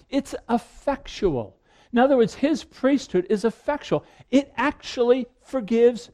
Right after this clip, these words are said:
sins. All the lambs that were slaughtered, all the blood that was shed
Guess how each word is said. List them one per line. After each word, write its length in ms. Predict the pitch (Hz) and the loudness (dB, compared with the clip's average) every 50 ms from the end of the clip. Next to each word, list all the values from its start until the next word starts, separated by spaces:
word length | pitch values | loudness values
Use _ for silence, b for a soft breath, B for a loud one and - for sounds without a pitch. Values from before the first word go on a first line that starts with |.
| _ | _
sins. 600 | _ - - - - 302 302 311 269 170 143 127 - b b b b b b b _ | _ -20 -18 -8 -4 -2 -2 -2 -2 -4 -4 -6 -10 b b b b b b b _
All 320 | 185 226 269 285 302 320 | -2 2 4 4 4 6
the 100 | 320 240 | 6 4
lambs 520 | 220 208 214 240 262 285 294 302 302 220 - | 4 4 2 2 2 0 -2 -4 -4 -4 -4
that 100 | 240 - | -2 -2
were 100 | 202 180 | -2 -4
slaughtered, 600 | - - - 311 254 254 247 202 151 127 135 - | -6 -8 -6 -4 -2 0 0 0 -2 -2 -4 -4
all 280 | - 185 220 254 269 | -4 -2 -2 0 0
the 120 | 269 220 160 | 0 -2 -2
blood 500 | 143 - - 170 180 220 247 269 277 277 | -4 -4 -4 0 0 2 2 2 2 2
that 120 | 240 226 | 2 2
was 140 | 226 208 - | 2 -2 -6
shed 520 | - - - 247 254 254 190 127 113 113 | -8 -8 -6 -6 -4 -2 -4 -4 -6 -8